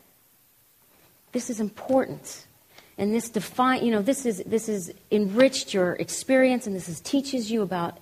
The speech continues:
everything, and it's the academic part and great and wonderful. But you know what? I don't want necessarily that.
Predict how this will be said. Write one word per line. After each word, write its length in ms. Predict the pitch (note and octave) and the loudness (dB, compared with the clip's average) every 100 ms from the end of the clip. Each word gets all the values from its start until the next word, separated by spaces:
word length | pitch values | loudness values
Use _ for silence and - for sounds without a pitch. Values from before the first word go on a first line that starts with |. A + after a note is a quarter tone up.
| - | 0
everything, 560 | B3 B3+ C4 B3 A#3 | 2 2 0 0 0
and 100 | F#3+ | 0
it's 180 | F3 - | -2 -6
the 180 | - - | -6 -2
academic 600 | G#3+ A3+ G#3+ A3 A#3+ - | -2 -2 0 2 0 0
part 260 | A#3 A#3 - | 0 0 0
and 200 | E3+ E3 | -6 -2
great 220 | A#3 A#3+ | 0 0
and 180 | F#3+ G3 | 0 0
wonderful. 340 | A3+ A3+ A3+ - - - | 0 -2 -4 -6 -12 -8
But 180 | A3 B3+ | -4 0
you 80 | |
know 120 | C4+ C4+ | 0 2
what? 320 | C4+ C#4 C#4 - _ _ _ _ _ _ _ | 2 0 -4 -14 _ _ _ _ _ _ _
I 100 | - | -8
don't 220 | B3+ C4+ G3+ | -6 -6 -6
want 580 | A#3 A#3 G#3+ - - - _ _ _ | -6 -6 -8 -10 -20 -20 _ _ _
necessarily 1000 | G#3+ A3 A3+ G#3 - G#3 G#3 G3 F#3+ F3+ - _ _ _ _ _ _ _ - | -6 -4 -6 -10 -6 -4 -2 -4 -4 -8 -12 _ _ _ _ _ _ _ -6
that. 640 | G3+ F#3+ - - - - | -4 -4 -8 -16 -20 -20